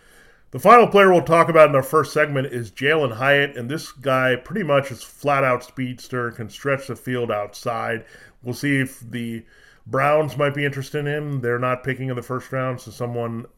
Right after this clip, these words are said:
that they could put on the radar. I know Donovan Peoples-Jones is there, but I th-, really think he's a good fit with the Falcons because, look, their void is pretty big behind Drake London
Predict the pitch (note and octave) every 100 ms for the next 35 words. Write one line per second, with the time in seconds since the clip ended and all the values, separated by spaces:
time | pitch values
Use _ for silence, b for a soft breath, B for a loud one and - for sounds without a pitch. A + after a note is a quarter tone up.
0 | - A#2+ G#2+ A2 A2 A#2+ A#2+ G#2+ G2+ A#2+
1 | A#2+ A#2+ A2+ A2 A2+ A#2 A2+ - A#2 G#2
2 | F#2 G#2+ A2+ A#2 G#2+ A2 A#2+ B2 B B
3 | B - C3 E3 F#3 F#3 G#3+ G3 F#3 D#3
4 | C3+ B2 C3+ C3 - C#3 C3 A#2 A2+ -
5 | G#2 A2+ D3+ D#3+ C#3+ - A#2+ B2+ A2+ G2+
6 | C3 C3 - B2 A2+ B2 C#3+ B2+ A2+ -
7 | D3+ B2 G2 B2 A2+ A2 A#2 A2+ A#2 A2+
8 | A2 A2+ A#2 A2